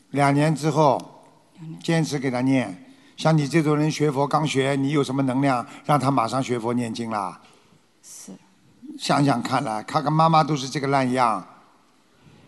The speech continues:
Speaker 1: 还要讲啊？小孩子怎么会不忧郁啊？你是他心中的月亮，怎么月亮这么烂？爸爸是他心中的太阳，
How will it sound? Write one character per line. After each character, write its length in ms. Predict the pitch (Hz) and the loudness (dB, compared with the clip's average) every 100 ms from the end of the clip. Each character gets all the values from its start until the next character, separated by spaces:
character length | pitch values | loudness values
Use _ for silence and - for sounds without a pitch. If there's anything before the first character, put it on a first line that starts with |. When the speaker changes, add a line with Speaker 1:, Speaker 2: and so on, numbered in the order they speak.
| - - _ _ | -20 -20 _ _
Speaker 1:
还 140 | - 151 | -4 4
要 140 | 165 | 6
讲 280 | 160 143 104 | 6 2 2
啊？ 500 | 117 117 107 90 - - _ | 2 2 2 -2 -14 -20 _
小 160 | - 156 | 2 4
孩 160 | 151 | 4
子 100 | 165 | 2
怎 140 | 147 151 | 2 2
么 80 | |
会 100 | 156 170 | 4 4
不 100 | 151 | 6
忧 220 | 151 147 | 6 6
郁 160 | 143 143 | 4 4
啊？ 280 | 117 98 - - - _ _ - | 4 2 -6 -20 -20 _ _ -4
你 100 | 151 | 0
是 160 | 175 | 0
他 180 | 160 165 | 2 0
心 320 | - - 175 160 | -2 0 2 4
中 160 | 165 | 4
的 40 | 156 | 4
月 280 | 151 156 | 6 4
亮， 340 | 135 127 110 87 - - _ _ _ _ | 4 2 0 -2 -14 -20 _ _ _ _
怎 60 | 151 | 0
么 40 | |
月 200 | 165 180 | 6 8
亮 180 | 170 160 | 8 4
这 80 | 151 | 4
么 80 | 151 | 2
烂？ 400 | 147 139 104 95 - - _ _ _ _ _ _ - - - - - - | 4 4 2 -8 -16 -20 _ _ _ _ _ _ -20 -20 -20 -20 -20 4
爸 180 | 170 165 | 8 8
爸 100 | 165 | 8
是 180 | 165 | 6
他 120 | 160 165 | 4 4
心 200 | 160 160 | 6 4
中 120 | 170 | 4
的 80 | 165 | 2
太 240 | - 170 | 4 6
阳， 320 | 151 135 104 | 8 6 2